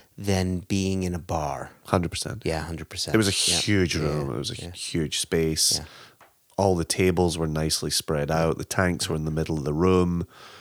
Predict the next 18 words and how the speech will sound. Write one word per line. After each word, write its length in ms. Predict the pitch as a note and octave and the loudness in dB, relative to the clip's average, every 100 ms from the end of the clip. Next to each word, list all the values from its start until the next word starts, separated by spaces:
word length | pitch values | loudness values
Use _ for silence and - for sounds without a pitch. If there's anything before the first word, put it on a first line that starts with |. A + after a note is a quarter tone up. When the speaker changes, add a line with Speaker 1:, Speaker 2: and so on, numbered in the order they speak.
| - _ | -20 _
Speaker 2:
People 280 | - G2 F#2+ | -2 0 2
were 120 | F2 | 0
flowing 460 | - - F2+ F2 D#2+ | 0 2 4 4 4
around. 580 | D#2+ E2 E2+ E2 E2 E2+ | 2 4 4 2 0 2
No 140 | G2 | 4
table 800 | G2+ - - G#2+ G#2 G2 F#2+ F2 - - - - - | 2 2 2 2 4 4 4 2 -6 -20 -20 -20 -8
was 320 | G2 G2 F2 | 2 4 6
ever 300 | F#2 F2 F2 | 6 6 4
overwhelmed. 960 | E2+ D#2 D2+ - F3 F#3 E2+ D#2 G#2+ D#3+ | 4 2 -2 0 2 4 2 0 -2 -4
Speaker 1:
Mm-hmm. 260 | G2+ G2 F#2 - | -6 -4 -4 0
Speaker 2:
But 180 | G2+ - | 0 -2
for 160 | F#2 | -4
me, 340 | F2+ G#2+ C3+ A#2+ | -2 0 0 0
kinda 220 | - E2+ | -4 -2
glancing 400 | F#2 F2+ - F#2 | 0 2 0 0
around 220 | F2+ E2+ | 0 2
the 100 | E2+ | 2
room, 400 | G2 G#2 F2 | 4 4 2